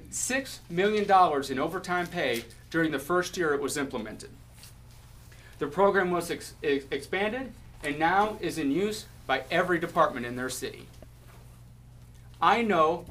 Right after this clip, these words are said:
with commitment from leadership at the top, working alongside employees at every level in our city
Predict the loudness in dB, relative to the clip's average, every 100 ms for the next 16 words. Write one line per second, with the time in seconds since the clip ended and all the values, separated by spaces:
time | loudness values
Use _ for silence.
0 | -8 -6 -6 -4 0 0 0 -4 -4 -2
1 | 0 2 2 2 2 0 -2 -2 -2 -2
2 | -10 -20 -20 -20 -18 -10 2 2 4 4
3 | 4 2 2 2 4 2 0 -2 0 2
4 | 2 -2 -4 -10 -12 -4 -2 0 2 4
5 | 2 2 0 0 -2 -4 -8 -10